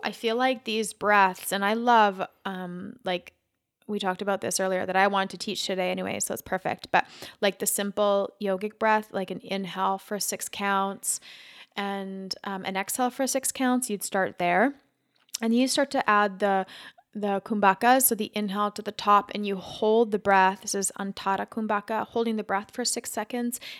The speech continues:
and then exhaling for six. And then you'd inhale again, hold, and go down. So,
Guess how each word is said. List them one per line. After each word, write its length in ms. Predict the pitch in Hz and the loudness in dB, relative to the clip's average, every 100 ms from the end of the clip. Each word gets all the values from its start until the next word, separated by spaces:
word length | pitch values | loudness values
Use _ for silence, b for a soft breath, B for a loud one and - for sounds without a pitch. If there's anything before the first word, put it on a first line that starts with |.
| - | -10
and 140 | 208 | -8
then 100 | 208 - | -8 -4
exhaling 800 | 202 - - - 233 233 240 240 | -4 -2 -8 -6 -4 -4 -2 -4
for 260 | - 240 233 | -4 -6 -4
six. 680 | - 233 233 - - - - _ _ | -2 -2 -4 -6 -8 -8 -12 _ _
And 160 | 202 196 | -8 -6
then 160 | 190 190 | -4 -6
you'd 160 | 185 | -6
inhale 500 | 180 190 190 190 185 | -8 -10 -8 -8 -8
again, 500 | 185 185 185 185 185 - | -8 -6 -6 -8 -10 -10
hold, 460 | - 196 185 185 - | -2 0 0 -2 -8
and 200 | 190 185 | -14 -8
go 120 | 190 | -4
down. 160 | 180 - | -2 -2
So, 120 | - | -4